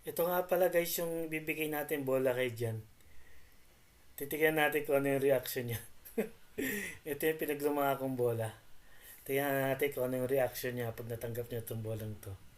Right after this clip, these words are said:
Tingnan natin kung malulungkot ba siya, o maiiyak, o matutuwa. Pero sa tingin ko, mukhang malulungkot to.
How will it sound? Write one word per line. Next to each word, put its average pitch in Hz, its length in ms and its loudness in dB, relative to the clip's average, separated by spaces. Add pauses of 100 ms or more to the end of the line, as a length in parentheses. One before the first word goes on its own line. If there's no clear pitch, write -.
(560)
Tingnan 123 320 0
natin 131 160 -4
kung 123 160 -4
malulungkot 131 720 4
ba 139 80 6
siya, 139 480 4 (560)
o 135 160 2
maiiyak, 143 880 4 (480)
o 139 160 -2
matutuwa. 127 640 4 (560)
Pero 135 240 2
sa - 160 -6
tingin 180 320 0
ko, 196 320 0 (240)
mukhang 143 240 -4
malulungkot 139 640 4
to. 104 160 -6